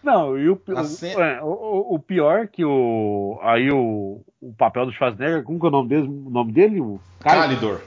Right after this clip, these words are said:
Speaker 1: Ele encontra a irmã da Sonja morrendo, e do nada ele já encontra a Sonja lá nesse mos-, monastério, treinando,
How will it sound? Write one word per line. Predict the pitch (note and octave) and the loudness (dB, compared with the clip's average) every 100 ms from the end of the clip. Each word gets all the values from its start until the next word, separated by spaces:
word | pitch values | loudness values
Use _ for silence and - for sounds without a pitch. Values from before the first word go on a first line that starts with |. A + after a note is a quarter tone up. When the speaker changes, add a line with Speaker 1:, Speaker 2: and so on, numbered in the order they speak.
| - _ _ | -20 _ _
Speaker 1:
Ele | C3 D3 | -4 -4
encontra | D#3 C#3+ E3+ F#3+ F#3 C#3+ B2+ A#2+ | -4 -4 -2 -2 0 0 0 -2
a | A#2+ | -4
irmã | B2+ C#3+ | -4 -6
da | C#3+ | -6
Sonja | - C#3 | -6 -6
morrendo, | D3 G3 D#3 F#3 G3 _ _ _ _ _ _ | 2 2 2 -2 -6 _ _ _ _ _ _
e | A3 | -10
do | D4 | -6
nada | C4+ F3+ A3+ | 2 2 2
ele | A#3+ | -2
já | G3 | -6
encontra | G#3+ G3 G3 G3+ F#3+ D3+ B2 A2 G#2 G#2+ | -6 -6 -6 -4 -4 -2 0 -2 -4 -4
a | C3+ | -4
Sonja | - D#3+ D#3 | -2 0 2
lá | D3+ D#3+ | 2 0
nesse | D#3 D#3+ | -2 -4
mos-, | D3+ D3 D#3+ | -4 -6 -8
monastério, | C#3 D3 - F3 B3 F#4+ D#4+ _ _ - | -4 -4 0 2 6 4 2 _ _ 0
treinando, | E3+ D#3 A3 F#4 D4 | 2 4 2 0 -6